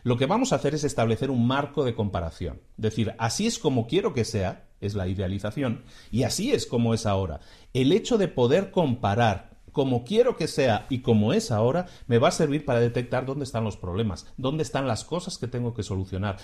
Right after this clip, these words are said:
dónde están los principales puntos en los que me tengo que enfocar. La idealización también es muy poderosa en ese sentido porque te marca una meta, te marca un destino y te marca también las cosas que tienes que modificar para llegar a ese destino.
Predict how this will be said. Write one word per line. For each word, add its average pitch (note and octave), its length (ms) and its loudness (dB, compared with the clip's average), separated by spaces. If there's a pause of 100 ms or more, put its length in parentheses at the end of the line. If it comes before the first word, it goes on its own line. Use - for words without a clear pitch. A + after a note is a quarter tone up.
(140)
dónde F3+ 200 2
están C#3+ 220 -2
los A#2+ 140 -2
principales A#2+ 560 -2
puntos G#3+ 440 -2
en B2 60 -2
los A2 120 -2
que A2 100 -4
me F#2 120 -2
tengo F#2 380 -4
que - 80 -10
enfocar. D2 420 -10 (240)
La A2 100 0
idealización A2+ 520 0
también A#2 240 2
es G2+ 80 -6
muy F3 220 0
poderosa C3 400 -4
en G2 60 -2
ese B2 140 -4
sentido C#3+ 340 -2
porque A#2+ 220 -2
te A2 140 0
marca B2 260 0
una A2+ 180 2
meta, B2 300 -2
te - 80 -4
marca A#2+ 300 -2
un A#2 100 2
destino A2+ 480 -2 (280)
y A#2 80 -2
te - 100 4
marca D#3+ 200 2
también C#3 360 2
las A2+ 200 0
cosas F#3+ 360 -4
que G#2 100 -2
tienes D3 320 -4
que A2 100 -4
modificar G#2 600 -4
para F#2 180 -2
llegar F2 300 -4
a E2 60 -6
ese D#2 160 -12
destino. C#2+ 360 -14